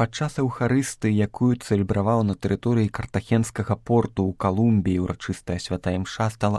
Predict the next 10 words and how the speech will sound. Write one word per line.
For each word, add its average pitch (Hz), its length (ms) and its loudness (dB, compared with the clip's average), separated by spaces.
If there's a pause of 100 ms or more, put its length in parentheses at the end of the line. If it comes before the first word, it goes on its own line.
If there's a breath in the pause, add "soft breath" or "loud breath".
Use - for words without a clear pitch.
апошняй 110 560 -2
падзеяй 104 640 0
у 120 80 -4
рамках 110 400 0
яго 101 240 0
візіту 101 400 2
ў 95 160 -2
гэту 104 240 0
лацінаамерыканскую 92 960 -2
краіну. 98 640 0